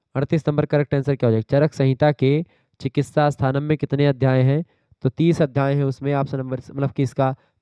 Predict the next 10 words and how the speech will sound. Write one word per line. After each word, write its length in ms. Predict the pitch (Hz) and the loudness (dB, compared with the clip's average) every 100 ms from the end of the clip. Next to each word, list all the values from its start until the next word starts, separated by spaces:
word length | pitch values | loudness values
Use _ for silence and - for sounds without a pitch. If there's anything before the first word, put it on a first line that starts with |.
| - | -4
ये 320 | 131 131 117 | 0 2 0
जो 140 | 113 135 | 0 0
है 140 | 143 | 0
चरक 260 | - 139 139 | 0 -4 -2
संहिता 260 | 135 139 | -4 -2
में 100 | 143 | -2
कितने, 360 | 127 143 151 156 _ | -2 0 0 -2 _
चिकित्सा 460 | - 143 - 151 151 | -10 -8 -2 -2 0
स्थानम 340 | 131 - 131 131 | -4 -4 -6 -2
में 260 | 139 165 | -2 -2